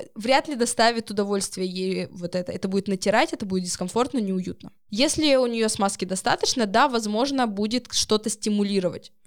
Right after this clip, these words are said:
Но что именно? Они же располагаются по всему диаметру презерватива. А мы должны понимать, что на передней стенке находится точка G. Самая такая чувствительная. А вдруг это, наоборот, будет отвлекать? То есть у каждого по-разному.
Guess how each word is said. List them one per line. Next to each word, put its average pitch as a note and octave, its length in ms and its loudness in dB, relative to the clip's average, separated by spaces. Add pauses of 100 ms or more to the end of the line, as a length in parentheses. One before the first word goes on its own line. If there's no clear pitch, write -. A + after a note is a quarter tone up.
(220)
Но G3 80 0
что B3 240 4
именно? B3 720 2
Они G3+ 280 -2
же G#3+ 140 0
располагаются G#3 1040 -2 (300)
по G#3 560 2
всему C4+ 300 0
диаметру G#3+ 520 0
презерватива. F#3 760 -10 (440)
А F#3 60 -4
мы G#3 120 4
должны A3 240 2
понимать, A3+ 360 2
что - 180 0
на G3+ 100 0
передней A#3 360 -2
стенке B3 340 -6
находится F3+ 340 -8
точка F#3+ 300 -4
G. A3 240 -2 (440)
Самая G#3 400 4
такая F#3+ 220 0
чувствительная. - 640 -6 (220)
А G3+ 160 4
вдруг A3 240 0
это, F4+ 100 -2
наоборот, E4 300 4
будет G3+ 200 2
отвлекать? - 520 -6 (180)
То G3+ 60 2
есть G3+ 120 0
у B3 40 0
каждого C#4+ 340 2
по-разному. G3 600 0